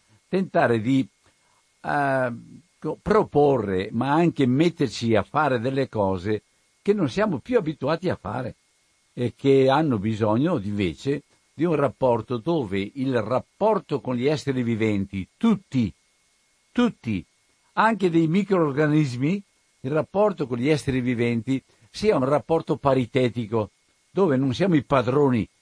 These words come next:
che fanno quello che vogliono e li, e li, e li torcono per quello che vogliono, perché anche la terra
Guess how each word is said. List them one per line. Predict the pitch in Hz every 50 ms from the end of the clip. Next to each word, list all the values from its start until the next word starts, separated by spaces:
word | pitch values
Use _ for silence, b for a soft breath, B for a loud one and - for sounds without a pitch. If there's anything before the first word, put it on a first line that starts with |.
| _ _
che | - 131
fanno | 107 - 147 151 135 127
quello | - 151 147 131
che | - 123
vogliono | 117 127 135 135 131 127 127 131 -
e | - 131 127
li, | 123 127 123 107 135 -
e | - 123
li, | 120 113 113 120 117 107 - _ _ _
e | -
li | 123 127 120 -
torcono | - - 185 214 196 - - 175 170 156 151
per | 123 - 131 117
quello | 143 143 131 113
che | 107
vogliono, | 113 104 95 87 87 85 82 78 73 - _ _ _ _ _ _ _ _
perché | - 120 101 - - 139 123 110
anche | 113 131 151 160 - - 127
la | 107 98
terra | - - 120 113 113 120 131 143 131 -